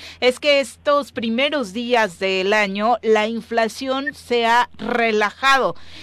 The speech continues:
Eh, la verdad es que en los productos de la canasta básica no se ha notado, mm, así que digas tú de manera muy fuerte, pero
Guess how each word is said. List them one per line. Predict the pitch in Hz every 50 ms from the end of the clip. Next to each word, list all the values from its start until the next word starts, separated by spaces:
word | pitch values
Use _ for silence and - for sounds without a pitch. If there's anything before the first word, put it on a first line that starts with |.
| - - -
Eh, | - 214 220 226 226 220 220 220 - -
la | 262 269 269 262
verdad | 302 311 339 359 392
es | 381
que | - 339
en | 320 285
los | 233 196
productos | 208 233 247 254 262 233 233 302 285
de | 262
la | 240 220
canasta | 214 220 240 247 233 262 254
básica | 240 233 214 233 - 226 202
no | 202 196 202 202 208 208
se | 196 - - 220 208 190 185
ha | 170 165 170
notado, | 180 190 185 170 170 - - - 113 120 123 139 170 185
mm, | 196 208 208 208 202 196 180 - - -
así | 175 165 - - - 190 175
que | - - 190
digas | 190 185 185 185 190 175 170 - - -
tú | 185 180 185
de | 180 170
manera | 160 156 151 151 160 165
muy | 165 175 175 180 175
fuerte, | - - 247 254 254 262 254 - - 208 196
pero | - _ 220 214 214 202 214 214 214 202